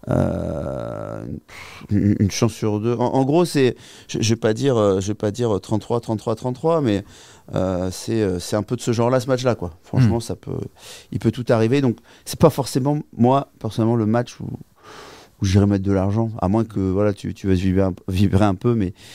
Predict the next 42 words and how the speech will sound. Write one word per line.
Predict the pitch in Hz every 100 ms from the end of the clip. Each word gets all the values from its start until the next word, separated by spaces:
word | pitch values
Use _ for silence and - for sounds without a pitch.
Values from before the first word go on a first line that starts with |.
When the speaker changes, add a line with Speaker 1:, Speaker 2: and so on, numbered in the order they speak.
| - - -
Speaker 1:
euh, | 104
c'est | -
pas | 98
le | 98
but | 123 117
quand, | 107 98 87
quand, | 101 92 90 -
quand, | 95 95 90
enfin, | - 87
si | -
tu | - 98
veux |
gagner | 92 92
de |
l'argent, | 92 101 104
c'est, | 98
c'est | 98
pas | 87
forcément | 95 95 95
ça | 98
le | 98
but. | 139 - - - - - -
Euh, | 101 98 92 90 98
là, | 143
honnêtement, | 143 131 165
ça, | - 113
ouais, | 120 135 -
ça | -
me | 98
paraît | 104 107 127
un | 110
peu, | -
euh, | 131 120 104
parce | - 104
que |
Di | 95 92
Maria | 92 95
n'est |
pas | 90 147
là |
non | 131
plus. | 98